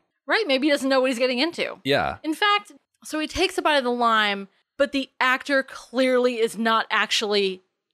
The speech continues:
Speaker 1: taking a bite of lime and ending up with it in his mouth.
Speaker 2: Yeah.
Speaker 1: There's, like, a flap situation going on.
Speaker 2: Yeah, it looks like he bit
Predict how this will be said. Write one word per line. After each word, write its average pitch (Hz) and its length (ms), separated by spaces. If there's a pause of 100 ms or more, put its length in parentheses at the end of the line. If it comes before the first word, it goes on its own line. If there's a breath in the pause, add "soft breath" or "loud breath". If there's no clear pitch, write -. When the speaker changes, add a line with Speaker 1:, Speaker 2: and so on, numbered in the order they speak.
(120)
Speaker 1:
taking 233 500
a 220 80
bite 214 340
of 190 160
lime 202 380
and 208 180
ending 202 320
up 196 160
with 196 200
it - 160
in 185 140
his 180 200
mouth. - 380
Speaker 2:
Yeah. 90 420
Speaker 1:
There's, 233 140
like, 262 160
a 226 80
flap 214 600
situation 180 800
going 170 360
on. 160 440 (400)
Speaker 2:
Yeah, 147 180
it 135 200
looks 175 300
like 175 200
he 147 140
bit 135 340